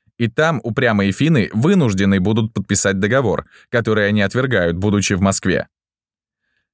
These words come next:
Когда переговоры ещё шли, двадцать шестого октября тысяча девятьсот тридцать девятого года нарком обороны Ворошилов приказал сформировать особый стрелковый корпус из советских финнов и карелов.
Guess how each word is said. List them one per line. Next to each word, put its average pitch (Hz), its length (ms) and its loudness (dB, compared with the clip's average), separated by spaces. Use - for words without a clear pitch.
Когда 90 420 0
переговоры 110 680 0
ещё 85 280 -2
шли, 117 480 -2
двадцать 123 480 -2
шестого 104 500 0
октября 104 460 -2
тысяча 95 400 -2
девятьсот 90 440 0
тридцать 90 320 -2
девятого 85 460 0
года 101 460 -2
нарком 117 420 0
обороны 120 640 0
Ворошилов 95 800 -2
приказал 92 560 0
сформировать 104 640 0
особый 120 580 0
стрелковый 101 640 -2
корпус 110 580 -2
из 87 160 -2
советских 95 580 -2
финнов 123 460 0
и 101 100 -2
карелов. 98 640 -2